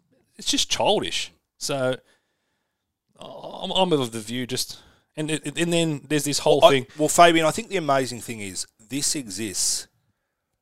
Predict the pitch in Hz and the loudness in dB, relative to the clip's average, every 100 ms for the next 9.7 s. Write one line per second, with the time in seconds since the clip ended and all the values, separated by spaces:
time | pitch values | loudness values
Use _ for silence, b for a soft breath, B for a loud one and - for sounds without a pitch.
0 | _ - - 104 117 - 131 110 - 98 | _ -16 -6 -2 0 0 -4 -8 -10 -10
1 | 95 95 82 82 120 - - _ - - | -10 -10 -12 -12 -14 -16 -16 _ -14 -14
2 | _ _ _ - 117 113 110 107 98 - | _ _ _ -8 -4 -2 -4 -10 -16 -20
3 | 104 110 113 127 - 113 101 98 - - | -14 -6 -4 -2 -2 -4 -2 -6 -8 -6
4 | 107 98 - 98 - 92 - - 107 98 | -6 -6 -8 -10 -10 -14 -14 -10 -8 -8
5 | 95 92 - _ - - 101 95 82 - | -10 -10 -18 _ -10 -6 -2 -2 -4 -8
6 | _ _ _ _ - 175 156 170 151 156 | _ _ _ _ -6 -2 2 4 4 4
7 | 147 143 135 131 160 143 - 143 135 117 | 4 4 4 2 2 0 -2 -4 -6 -4
8 | 117 180 - 180 190 - 165 170 - 160 | -2 -2 -2 -4 -4 -6 -8 -8 -6 -6
9 | - 156 - 185 123 160 | -4 -4 0 2 0 -4